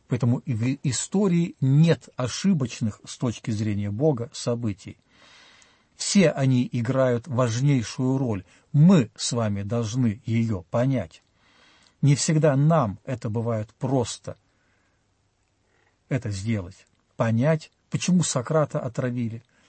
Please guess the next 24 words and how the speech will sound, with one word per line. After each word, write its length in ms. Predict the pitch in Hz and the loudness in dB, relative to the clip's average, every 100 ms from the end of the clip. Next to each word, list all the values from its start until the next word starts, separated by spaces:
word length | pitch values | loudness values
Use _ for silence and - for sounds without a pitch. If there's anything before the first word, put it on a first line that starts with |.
| _ | _
почему 400 | - - 156 170 | -10 0 4 6
на 140 | 135 123 | 4 2
христиан 640 | 123 120 - 147 143 139 | -2 -4 -2 0 0 0
устраивались 680 | - 113 135 127 123 120 110 | -6 -6 -2 0 0 -2 -4
гонения, 640 | 113 123 127 120 113 110 - _ _ - - _ | -2 -2 0 0 -2 -6 -12 _ _ -20 -20 _
почему 320 | - 151 180 156 | -6 0 2 2
церковь 580 | - 147 160 - 151 | 2 4 4 2 -4
разделилась 840 | 143 135 113 147 135 139 127 127 - _ _ _ _ _ - | -2 -4 0 0 2 2 0 -6 -12 _ _ _ _ _ -4
и 80 | 156 | -2
так 220 | 147 131 | 0 0
далее, 280 | 135 123 117 | 2 0 -2
и 20 | |
так 220 | - 107 | -6 -8
далее. 340 | 101 92 104 - _ _ _ _ _ _ _ _ _ _ _ _ _ _ - - - _ _ _ _ _ _ _ - | -8 -8 -10 -20 _ _ _ _ _ _ _ _ _ _ _ _ _ _ -20 -20 -20 _ _ _ _ _ _ _ 2
Но 140 | 254 | 4
давайте 460 | 240 214 220 190 180 - | 4 4 4 2 -2 -4
посмотрим 560 | - 156 185 170 156 160 | -2 0 2 2 4 4
на 100 | 160 | 4
эту 160 | 151 | 2
же 160 | 135 139 | -2 -2
проблему 460 | 120 143 143 143 131 | 0 0 0 0 -2
с 80 | |
другой 320 | 117 139 135 113 | -2 -2 -2 -4
стороны. 460 | - 110 98 101 | -4 -8 -8 -12